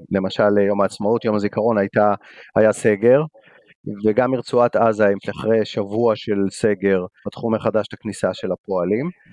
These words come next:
וזה, אה, מתוך היגיון שאומר, ברגע שאתה מא-, מאפשר את ההקלות הכלכליות האלה,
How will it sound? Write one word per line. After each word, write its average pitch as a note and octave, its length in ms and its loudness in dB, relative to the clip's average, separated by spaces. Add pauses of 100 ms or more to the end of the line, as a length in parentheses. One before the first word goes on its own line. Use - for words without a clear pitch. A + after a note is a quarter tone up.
(140)
וזה, C#3+ 720 4
אה, A#2 320 4
מתוך A#2 400 -2
היגיון C3+ 460 2
שאומר, C3 580 0 (520)
ברגע C3+ 420 2
שאתה A#2 340 0
מא-, G#2 120 -2 (260)
מאפשר A#2+ 460 0
את E3 100 -4
ההקלות A#2+ 380 0
הכלכליות B2+ 640 0
האלה, A2 300 4